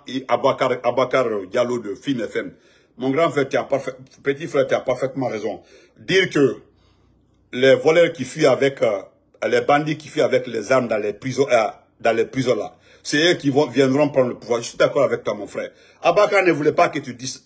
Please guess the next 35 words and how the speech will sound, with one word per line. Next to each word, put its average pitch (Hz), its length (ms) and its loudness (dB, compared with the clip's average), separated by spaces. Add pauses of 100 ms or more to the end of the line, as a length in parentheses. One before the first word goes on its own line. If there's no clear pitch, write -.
que 143 100 -6
tu 135 160 -12
dis 120 140 -12
ça. 120 160 -2
C'est 165 140 -8
la 165 120 2
vérité. 170 540 -4 (720)
Ça 254 260 4
là, 160 320 -2 (680)
ceux - 300 -2
qui 180 280 -10 (140)
prennent 190 280 2
les 139 200 2
armes 156 220 2
là 113 280 -6
pour 139 140 -6
se, - 220 -8 (260)
pour 156 180 -4
fuir 190 300 -2
des 123 140 -2
prisons 147 340 -2
guinéennes 120 320 -8
là, 98 160 -14
c'est 175 160 -2
eux 254 240 4
qui 170 100 -14
viendront 170 300 -2
un 220 140 -4
matin 202 380 -2
comme 135 200 -12
ça - 240 -8 (300)
prendre 185 180 2
le 135 100 -2
pouvoir. 135 440 -4 (440)
Attendez. 277 420 4